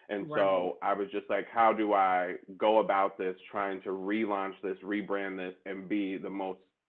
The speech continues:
Speaker 1: cost effective?" To
Speaker 2: 'Cause you did
Speaker 1: where
Speaker 2: that during the pandemic. You did that, like, right in the
Speaker 1: Yes.
Speaker 2: middle of everything. Okay.
Speaker 1: Yes.
Speaker 2: So that makes
Speaker 1: And
Speaker 2: sense.
Speaker 1: so, like, when I decided to relaunch this, I think that the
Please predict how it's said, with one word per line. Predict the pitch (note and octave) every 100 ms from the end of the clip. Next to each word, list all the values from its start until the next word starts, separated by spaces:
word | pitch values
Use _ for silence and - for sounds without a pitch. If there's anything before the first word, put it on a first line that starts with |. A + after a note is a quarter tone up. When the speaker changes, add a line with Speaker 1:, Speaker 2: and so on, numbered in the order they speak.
| _ -
Speaker 1:
cost | - A2 G2+ -
effective?" | F#2+ - F#2+ - F2 - _ _ _ _ - -
To | C#4
Speaker 2:
'Cause | A3+
you | D#4
did | -
Speaker 1:
where | - F2+
Speaker 2:
that | G#3+ F#3+
during | A#3 A3+ A3
the | G3+
pandemic. | G#3 F3+ D#3 C#3+ - - - _ -
You | A3+
did | C4+ A#3+
that, | A3+
like, | G3 E3+
right | F#3+ F3+
in |
the | D#3+
Speaker 1:
Yes. |
Speaker 2:
middle | D#3 - B2+
of | B2+
everything. | A#2 D3 F#2+ C#2 F#3 _ _ _ _ -
Okay. | A2
Speaker 1:
Yes. | - - - _ _ _
Speaker 2:
So | G3
that | F#3+
makes | F3+ E3+ G#2+
Speaker 1:
And |
Speaker 2:
sense. | C#3+ -
Speaker 1:
so, | G2+ F#2+ F#2+ F#2 - _ _ _ _ _
like, | G#2 G2 F2+ - _ _
when | G#2+ G2 G#2 G2+
I | G2+ G2+
decided | G2 G2 B2 B2 A#2+
to |
relaunch | G#2+ G#2 G#2 F#2+ F#2 F2+
this, | F2 F2 - -
I | F#2 - _
think | G#2 G#2 A#2 - G#2
that | A2+ A2+ G#2 - _ _ _ -
the | A2+ A2+ A2+